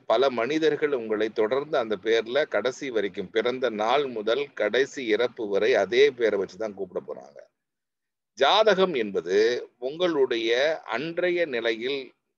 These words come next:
இருந்த, வானிலையில் இருந்த கிரக நிலைகளை மட்டுமே ஆய்வு செய்து கொடுப்பதுதான் அந்த ஜாதகம் என்பது.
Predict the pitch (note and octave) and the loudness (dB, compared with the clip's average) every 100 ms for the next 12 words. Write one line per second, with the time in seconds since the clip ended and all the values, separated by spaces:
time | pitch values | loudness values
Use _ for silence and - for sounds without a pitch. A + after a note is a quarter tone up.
0 | _ - A2+ B2 A#2 A#2+ C3+ A2 A2 C#3 | _ -6 -2 -2 0 2 2 4 2 2
1 | C3 B2 A#2 G#2+ G2+ G2+ A#2+ G2+ G2 A2 | -2 -2 -2 -2 -4 -2 -4 -2 0 2
2 | D3 D3 A#2+ A2+ G#2 G#2 G2 F2+ F#2+ - | 2 0 0 0 0 -2 -4 -6 -10 -10
3 | B2 A#2+ C3+ D#3 C#3 G#2 A#2+ B2+ B2+ - | -8 -2 0 -2 -2 -2 -2 -2 -6 -6
4 | G2+ F#2+ G2 G#2 G2+ G2+ F#2+ F#2+ B2+ F#2+ | -8 -8 -10 -8 -8 -6 -6 -4 -4 -4
5 | D2 F2+ G2 F#2+ F#2+ E2+ D2 C#2 | -2 0 0 0 -6 -8 -16 -20